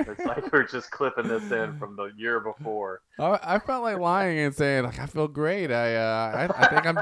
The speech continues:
Speaker 2: I think I'm done. I don't think I'm gonna go back." Um, yeah, that wouldn't have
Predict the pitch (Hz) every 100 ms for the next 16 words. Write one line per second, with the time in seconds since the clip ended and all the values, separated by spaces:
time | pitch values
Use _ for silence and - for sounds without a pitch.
0 | - 135 196 220 196 190 269 175 113 120
1 | 127 156 190 190 185 190 196 202 202 220
2 | 165 - - - - - _ - - _
3 | - _ 92 92 85 85 85 90 101 113
4 | - - _ _ - 117 110 85 90 82
5 | 98 120 92 82